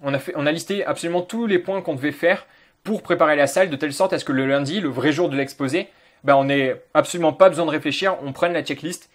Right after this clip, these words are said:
et hop, hop, hop, hop, hop, hop, et que ça aille vite, quoi. Et, euh, aussi, le, le pôle audiovisuel nous a beaucoup aidé, euh, pour, euh, pour cette, euh, pour ce pilote-là. Il est venu avec nous, ils nous ont montré le matériel, ils nous ont,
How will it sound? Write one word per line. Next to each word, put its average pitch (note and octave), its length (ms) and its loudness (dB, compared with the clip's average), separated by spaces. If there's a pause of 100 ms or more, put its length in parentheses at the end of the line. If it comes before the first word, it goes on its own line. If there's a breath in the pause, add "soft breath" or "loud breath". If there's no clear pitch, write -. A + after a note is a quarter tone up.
(180)
et C3 160 -2
hop, C#3+ 340 2
hop, C#3+ 240 4
hop, C#3+ 260 0
hop, C3+ 200 -2
hop, C#3 160 -4
hop, - 320 0
et C#3 80 -8
que B2+ 60 -10
ça D#3 100 0
aille D3 120 0
vite, E3 180 -8
quoi. - 240 -10 (640 soft breath)
Et, D3 160 2
euh, C#3+ 100 2
aussi, G#3+ 580 -4
le, C3+ 360 0
le B2+ 560 -4 (420)
pôle G3+ 140 4
audiovisuel E3 480 2
nous D3 140 -4
a C3 280 2 (520 soft breath)
beaucoup F3+ 340 -4
aidé, F3 300 4
euh, C#3 140 0
pour, C3 300 -4
euh, A#2+ 260 -2 (300)
pour C3 240 -2
cette, D#3 300 -4
euh, B2 260 -6 (1040)
pour D3+ 120 -6
ce F3 100 2
pilote-là. D#3+ 540 2
Il D3+ 100 0
est - 20 0
venu D3 180 -2
avec D#3 200 0
nous, D#3+ 160 -4
ils D#3 100 -2
nous - 120 -6
ont C3 80 -4
montré D#3 260 -4
le D#3+ 60 -2
matériel, D3 480 -2
ils C#3 80 -8
nous B2+ 140 -10
ont, B2+ 260 -8